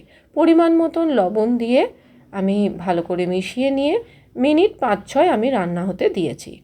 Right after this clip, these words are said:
ছ সাত মিনিট পর আমি গ্যাসটা, এই ঢাকাটা খুলে নিলাম, দেখে নিলাম পটল আর আলুটা সিদ্ধ হয়েছে কিনা। বেশ খানিকটাই সিদ্ধ হয়ে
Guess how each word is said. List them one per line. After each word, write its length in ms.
ছ 40
সাত 160
মিনিট 240
পর 160
আমি 180
গ্যাসটা, 420
এই 60
ঢাকাটা 320
খুলে 220
নিলাম, 240
দেখে 280
নিলাম 240
পটল 340
আর 140
আলুটা 360
সিদ্ধ 280
হয়েছে 340
কিনা। 220
বেশ 200
খানিকটাই 420
সিদ্ধ 220
হয়ে 140